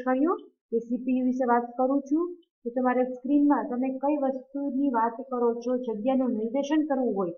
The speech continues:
તો ત્યારે આપણે માઉસનો ઉપયોગ કરીએ છીએ. અને લાસ્ટમાં છે પ્રિન્ટર. જ્યારે તમારા કોમ્પ્યુટરમાં કોઈ પણ પ્રકારના ડોક્યુમેન્ટ્સ હોય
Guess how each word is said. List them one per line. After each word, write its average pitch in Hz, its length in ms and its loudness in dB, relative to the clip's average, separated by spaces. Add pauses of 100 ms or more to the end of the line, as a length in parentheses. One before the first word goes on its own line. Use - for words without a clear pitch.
(380)
તો 208 60 -6
ત્યારે 233 240 6
આપણે 226 260 4
માઉસનો 214 680 4
ઉપયોગ 214 560 2
કરીએ 202 360 2 (500)
છીએ. 214 400 0 (400)
અને 208 160 -2
લાસ્ટમાં 202 580 0
છે 370 200 0 (180)
પ્રિન્ટર. 220 520 2 (920)
જ્યારે 240 480 2 (460)
તમારા 269 440 2
કોમ્પ્યુટરમાં 277 600 0
કોઈ 254 180 -2
પણ 269 200 -4
પ્રકારના 262 560 2
ડોક્યુમેન્ટ્સ 247 800 0
હોય 233 260 2